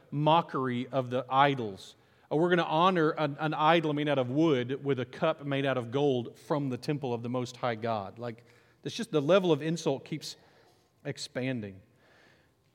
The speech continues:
Verse five, "Immediately the fingers of a human <laughs> hand appeared and wrote on the plaster of the wall of the king's palace opposite the lampstand, and the king saw the hand as it wrote."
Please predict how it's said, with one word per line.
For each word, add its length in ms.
Verse 240
five, 280
"Immediately 720
the 140
fingers 640
of 140
a 40
human 420
<laughs> 180
hand 300
appeared 640
and 320
wrote 240
on 160
the 100
plaster 580
of 220
the 80
wall 460
of 120
the 60
king's 360
palace 520
opposite 460
the 80
lampstand, 800
and 120
the 60
king 320
saw 300
the 100
hand 360
as 220
it 140
wrote." 460